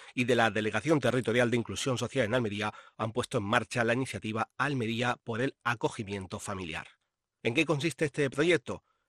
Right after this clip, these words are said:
Las familias abren las puertas de su hogar a menores que se encuentran actualmente en centros de protección. El objetivo de esta idea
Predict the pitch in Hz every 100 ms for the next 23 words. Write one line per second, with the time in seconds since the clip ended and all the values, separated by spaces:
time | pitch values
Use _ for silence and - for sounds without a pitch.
0 | - 110 151 170 156 160 147 147 127 165
1 | 135 135 123 120 110 156 120 123 - 107
2 | 104 127 117 117 - 95 - 90 127 139
3 | 151 135 131 131 143 104 92 117 98 95
4 | 95 92 - - 165 123 - _ _ -
5 | 101 - 110 139 131 131 135 110 104